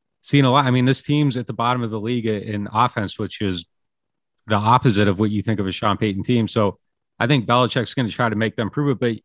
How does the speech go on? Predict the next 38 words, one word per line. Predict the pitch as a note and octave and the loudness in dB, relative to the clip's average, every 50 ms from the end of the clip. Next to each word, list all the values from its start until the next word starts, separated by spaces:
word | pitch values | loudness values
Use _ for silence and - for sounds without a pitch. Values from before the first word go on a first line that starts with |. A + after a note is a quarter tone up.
| _ _ _ _ _ _ _ _ _ _ | _ _ _ _ _ _ _ _ _ _
yeah, | - B2 C3 A2+ A2+ | -2 0 0 0 0
everything | A#2+ C3 D3+ D#3 D3 - D#3 C#3 B2+ | 0 2 4 4 4 4 4 0 2
runs | G#2+ A2+ B2 A#2+ A2+ - | 2 2 0 0 0 -2
through | - A#2 G#2+ | -4 -4 -2
Alvin, | G2 G#2+ A2 A2 G#2 A2+ A2+ A2 A2 | 0 0 -2 0 0 -2 -2 -2 -2
and | G#2+ G#2+ G#2+ G#2+ | -2 -2 -4 -4
everything | - B2+ B2 B2+ B2 - A#2+ G2 | -6 -6 -4 -4 -4 -4 -4 -6
should | - - - C3 B2+ A#2+ G#2 G2 _ _ _ _ _ _ _ _ _ - | -4 -2 0 2 2 2 -2 -6 _ _ _ _ _ _ _ _ _ -2
run | A2+ G#2+ | -2 0
through | G2+ - G#2+ G#2 | 0 0 2 4
Alvin. | G2+ G#2 G2+ G#2 G#2+ | 4 4 4 2 2
And | A2 A#2 B2+ | 0 2 2
even | C3+ C3+ C3 C#3 C3 B2 | 2 4 4 4 4 2
when | A#2 A2+ | 2 2
Mike | A#2 B2 A#2 - | 2 0 0 2
Thomas | - C3+ B2 A#2+ G#2 - | 0 -2 -2 -2 -4 -4
comes | - B2 G#2 F#2+ - | -4 -6 -6 -4 -4
back, | A#2+ A#2 A#2 - G#2+ | -4 -4 -2 -2 -4
I | G2 | -4
think | - A#2 - | -2 -4 -4
Alvin's | A#2 A#2 A2 A2+ A2 A2 A2 G2 | -2 0 0 0 2 0 -4 -6
at | G#2 - | -8 -10
the | - - | -10 -4
point | - A2+ A2 G2+ G2+ | -2 -2 0 0 0
now | G#2+ G#2+ G#2 | 2 2 2
where | G2+ G#2 G#2 G#2 G#2 | 2 2 2 2 2
your | G2+ G2+ A2 G#2+ G2+ | 0 0 -2 -2 -2
offense | G#2 G#2 G#2 - - A2+ G2+ F#2+ F2 - - _ _ - | -2 -2 -4 -2 -4 -4 -4 -4 -4 -8 -12 _ _ -12
starts | - - - A2+ G#2+ G#2 F2+ - - - - - | -12 -2 0 2 2 2 2 0 -2 -2 -4 -6
with | A2 F#2 - | -8 -6 -2
him | A2 G#2+ G2+ G2 F#2+ F#2+ | 0 0 0 0 0 0
and, | F#2+ G2 F#2+ G#2 G#2 G#2 - | 0 -2 -2 -2 -2 -2 -2
and | A2 G2+ F#2+ E2+ | -2 -2 0 2
builds | G#2+ G#2 G2 F2 | 4 2 4 4
out | G#2+ G2+ G#2 F#2+ | 2 2 2 0
from | - - G#2 G2 | 0 -2 0 2
there. | G#2 G#2+ G#2 G2 - _ _ _ _ _ _ _ _ _ _ - | 2 2 2 2 0 _ _ _ _ _ _ _ _ _ _ -8
And | A2+ A2+ A2 G#2+ G2+ | -4 -2 0 0 -2